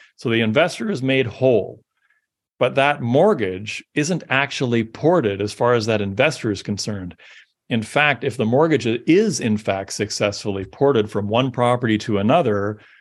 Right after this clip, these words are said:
what's happening behind the scenes is the original investor is paid out, usually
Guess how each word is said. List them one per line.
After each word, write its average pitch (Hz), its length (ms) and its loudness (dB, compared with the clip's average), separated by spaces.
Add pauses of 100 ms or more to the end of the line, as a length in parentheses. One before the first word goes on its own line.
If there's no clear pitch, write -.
(160)
what's 120 160 -4
happening 135 400 2
behind 123 360 2
the 107 40 0
scenes 110 720 -2 (400)
is 117 120 -2
the 107 140 2
original 170 460 2
investor 131 480 2
is 110 120 0
paid 117 300 0
out, 120 380 2 (400)
usually 113 1000 0